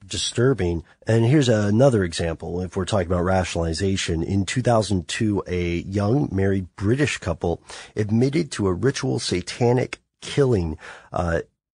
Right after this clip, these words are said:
and they were told they could spend the rest of their lives in a secure psychiatric unit. There's this belief then that there was a bizarre underground occult group in Britain. Uh, a lady named Manuela Ruda, she was twenty-three at the time, told a German court she had become a vampire in London.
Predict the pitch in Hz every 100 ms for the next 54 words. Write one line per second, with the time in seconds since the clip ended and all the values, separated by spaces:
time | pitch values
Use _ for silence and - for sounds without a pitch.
0 | _ _ 104 98 92 90 - 113 95 90
1 | - - 95 87 98 - 139 143 95 87
2 | 87 - 90 - - 107 98 - 95 -
3 | 95 113 117 95 90 85 82 - _ _
4 | _ _ _ _ _ _ _ _ _ -
5 | 107 117 104 98 98 - - - 92 101
6 | 151 139 - 90 87 85 - 98 90 -
7 | 92 87 82 82 95 101 104 95 98 92
8 | 95 87 82 - - 110 - - 80 -
9 | 87 80 78 95 95 78 73 - - -
10 | - 87 87 85 95 95 92 87 85 85
11 | 87 87 101 107 101 92 107 113 120 190
12 | - - 87 - 92 85 92 90 87 -
13 | 92 107 123 - 98 87 101 98 92 -
14 | 110 120 - 98 85 90 104 95 82 104
15 | 117 117 117 120 - 101 104 85 90 95
16 | 80 78